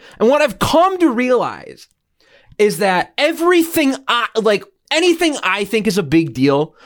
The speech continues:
when it comes to YouTube is, it, it's not, I'm not wrong. It's not that it's not a big deal. It's that it's just a big deal for so fucking few users. So few users really give a shit the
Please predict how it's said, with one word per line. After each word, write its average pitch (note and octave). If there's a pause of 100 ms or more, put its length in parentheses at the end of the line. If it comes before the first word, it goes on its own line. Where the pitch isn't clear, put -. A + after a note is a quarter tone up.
when F3
it E3+
comes D#3+
to E3+
YouTube C3+ (400)
is, G3+ (960)
it, B3+
it's A#3
not, D#4 (180)
I'm A#3+
not D4
wrong. A3
It's -
not A#3+
that G#3+
it's -
not D3
a G#3+
big F#3
deal. A#3
It's F#3+
that G#3
it's F#3+
just -
a F#3
big E3+
deal F#3
for - (240)
so -
fucking F#3
few D#3
users. B2+ (180)
So D#4
few A3
users D3+ (200)
really A#3+
give F3
a F#3
shit -
the B2